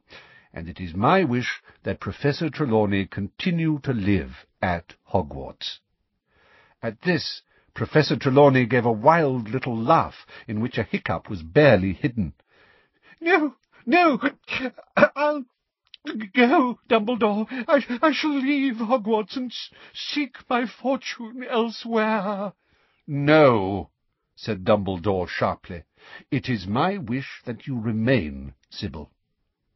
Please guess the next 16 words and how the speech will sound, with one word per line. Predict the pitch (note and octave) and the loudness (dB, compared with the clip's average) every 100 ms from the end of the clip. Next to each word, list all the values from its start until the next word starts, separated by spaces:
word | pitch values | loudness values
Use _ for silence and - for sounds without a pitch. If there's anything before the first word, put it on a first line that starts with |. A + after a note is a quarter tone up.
| _ _ _ | _ _ _
He | - | -14
turned | A2+ C#3+ B2+ A2 G2+ | -4 0 2 0 -6
to | - | -10
Professor | G2 A2 A#2 A#2 | -10 -6 -4 -2
McGonagall. | G#2+ G#2 A2 F2+ F2+ - - - - _ _ _ _ - | 0 2 2 0 -6 -10 -20 -20 -20 _ _ _ _ -12
"Might | G#3 G3 G#3 | -2 0 0
I | G3 G3 | 0 0
ask | D#3 E3 - | 0 -2 -2
you | F3+ D3+ | -6 -4
to | D#3+ | -2
escort | C#3+ - C#3+ D3 | -4 2 2 2
Sybil | - C#3 C3 | -2 0 0
back | A#2+ C3+ C#3 | 4 4 4
upstairs, | C3 C3 - D#3+ C#3 D#3 C4+ A#3+ | 0 -2 -6 2 2 2 -2 -8
Professor | - A3 A3+ A3+ | -8 -2 -2 0
McGonagall?" | A3 G#3 A3+ A3+ C#4 | 0 2 2 0 -4